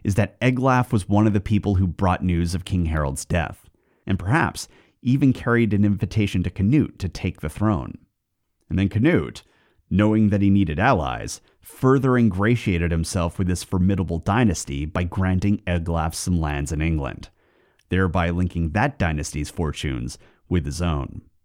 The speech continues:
And the fact is, to hold Denmark, Canute would need powerful allies who wouldn't just proclaim him king, but who also would stand by him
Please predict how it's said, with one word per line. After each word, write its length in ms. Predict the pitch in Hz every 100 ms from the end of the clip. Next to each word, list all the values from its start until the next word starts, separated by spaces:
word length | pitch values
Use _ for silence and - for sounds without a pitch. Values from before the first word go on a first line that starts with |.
| _ _ _ _ _ _ -
And 120 | 120
the 40 |
fact 380 | 113 208 220 143
is, 460 | 196 104 65 - - _
to 80 | 127
hold 460 | - 165 190 135
Denmark, 600 | - 127 151 160 175 - -
Canute 440 | - 143 147 165 -
would 460 | 107 123 135 135
need 260 | 131 123 110
powerful 540 | - 110 110 104 110
allies 440 | 101 104 85 69 -
who 120 | 113
wouldn't 240 | 120 156
just 180 | 156 -
proclaim 500 | - 113 - 123 123
him 200 | 110 104
king, 580 | 101 - 190 123 78 76 - -
but 180 | - 135
who 220 | 95 123 -
also 380 | 139 160 156 165
would 180 | 135 113
stand 520 | - - 151 208 143
by 180 | 90 78
him 320 | 80 69